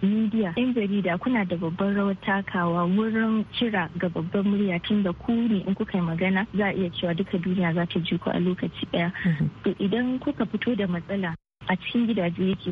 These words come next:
Speaker 1: faruwa, to bai fito wajen gida ba, don haka bai shafi mutane da yawa ba a ganin su. Amma ni a gani na, tunda duka iska ɗaya muke shaƙa, kowa yana da rawar da zai taka.
Speaker 2: Mhm.
Speaker 1: To ku in kuka fito da matsalar, kuka buɗa ta, kuka gaya wa duniya, duk da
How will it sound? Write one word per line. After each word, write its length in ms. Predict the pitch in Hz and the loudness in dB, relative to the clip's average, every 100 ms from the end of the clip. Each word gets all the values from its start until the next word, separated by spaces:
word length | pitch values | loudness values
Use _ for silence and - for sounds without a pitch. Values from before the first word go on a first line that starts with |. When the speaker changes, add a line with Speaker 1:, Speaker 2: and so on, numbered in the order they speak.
| - | -4
Speaker 1:
faruwa, 360 | 160 165 190 208 - | -2 0 0 0 -2
to 100 | 196 | 0
bai 160 | 190 | 0
fito 320 | 180 233 254 226 | -2 -2 0 0
wajen 280 | 185 190 | 0 0
gida 280 | 190 190 190 | 0 0 0
ba, 220 | 190 180 - 175 | 0 0 -2 0
don 160 | 190 | 0
haka 220 | 196 196 | 0 0
bai 140 | 165 175 | 0 0
shafi 260 | - 165 190 | 0 0 0
mutane 460 | 202 196 175 180 | 0 0 0 0
da 80 | 170 | 0
yawa 180 | 180 165 | 0 0
ba 80 | 165 | 0
a 100 | 175 | 0
ganin 400 | 170 185 190 190 - | 2 2 2 0 -2
su. 80 | - | -4
Amma 220 | 175 185 | 0 2
ni 120 | 202 214 | 2 0
a 120 | 185 | 0
gani 240 | 185 185 | 0 2
na, 100 | 185 | 2
tunda 220 | 180 202 170 | 0 0 0
duka 240 | 196 - | -2 -4
iska 340 | 202 - 185 | -4 -4 -2
ɗaya 180 | - 180 | 0 2
muke 260 | 190 185 - | 0 0 -2
shaƙa, 400 | - 160 170 180 - | -2 -2 -2 -2 0
kowa 520 | 208 202 196 190 185 - - - | 0 0 0 0 -2 -6 -8 -2
yana 340 | 196 185 160 175 | 2 2 0 -4
da 300 | - 57 - - | -4 -4 -6 -2
rawar 280 | 165 196 190 | 0 0 0
da 100 | 170 160 | -4 -4
zai 120 | 165 | -4
taka. 340 | - 165 165 - - | -2 -4 -2 -6 0
Speaker 2:
Mhm. 320 | 170 147 147 | 0 2 0
Speaker 1:
To 80 | 190 185 | -2 -2
ku 60 | 240 | -2
in 80 | 247 | 0
kuka 200 | 262 214 | 0 -2
fito 260 | 214 - 220 | -2 -2 0
da 80 | 190 | 0
matsalar, 540 | 202 - 226 208 202 - - - - | 0 0 0 0 -2 -6 -12 -12 -8
kuka 180 | 240 - | -4 -2
buɗa 440 | 185 220 - 202 180 | 0 0 0 -2 0
ta, 220 | 208 196 | 0 0
kuka 240 | 196 208 196 | 0 -2 0
gaya 260 | 208 208 180 | 0 0 0
wa 100 | 160 | 0
duniya, 480 | 196 208 220 196 196 - - | 2 2 2 0 -2 -8 -2
duk 160 | 226 | -2
da 100 | 220 | 0